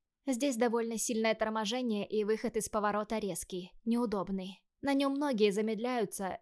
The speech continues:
и теряют драгоценное время, чтобы вновь вернуть прежнюю скорость.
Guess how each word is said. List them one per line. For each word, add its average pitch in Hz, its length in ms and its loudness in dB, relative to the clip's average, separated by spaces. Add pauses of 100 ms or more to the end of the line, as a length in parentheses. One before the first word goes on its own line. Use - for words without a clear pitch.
(120)
и 214 200 -2
теряют 226 420 2
драгоценное 208 600 -2
время, 226 300 -2
чтобы 208 300 -4
вновь 202 240 -2
вернуть 208 400 -2
прежнюю 196 420 -2
скорость. - 540 -6